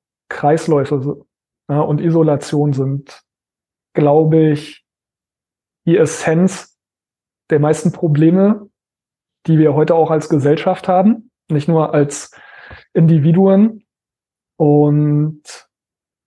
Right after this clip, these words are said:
ah, mein Traum ist es, ein Leben zu führen, was in Harmonie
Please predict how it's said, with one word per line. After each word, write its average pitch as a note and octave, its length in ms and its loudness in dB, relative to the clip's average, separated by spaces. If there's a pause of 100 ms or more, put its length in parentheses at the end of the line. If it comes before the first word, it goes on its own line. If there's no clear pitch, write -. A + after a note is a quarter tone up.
(440)
ah, F3+ 340 -4 (560)
mein D3 160 0
Traum E3 360 0
ist F#3 160 0
es, G#3+ 440 -2 (1120)
ein D3+ 140 0
Leben E3+ 300 2
zu F#3 200 -4
führen, G3+ 840 0
was D3+ 220 -6
in D#3+ 260 0
Harmonie E3+ 760 2